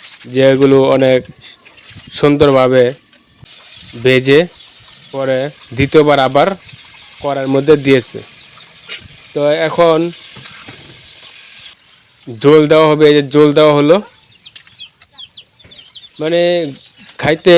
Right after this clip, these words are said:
খুবই মজা। আপনারা দেখে নিন কীভাবে রান্না করে।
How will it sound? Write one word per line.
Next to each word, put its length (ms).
খুবই 280
মজা। 280
আপনারা 340
দেখে 280
নিন 120
কীভাবে 300
রান্না 320
করে। 180